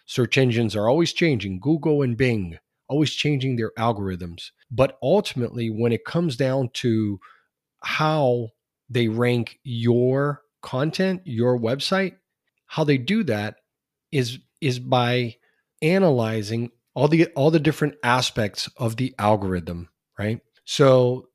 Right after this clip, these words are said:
everything from on-page to off-page S E O is gonna matter.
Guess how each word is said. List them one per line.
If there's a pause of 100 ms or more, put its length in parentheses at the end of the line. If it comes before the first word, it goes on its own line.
(200)
everything
from (100)
on-page
to
off-page (680)
S
E
O (380)
is
gonna
matter.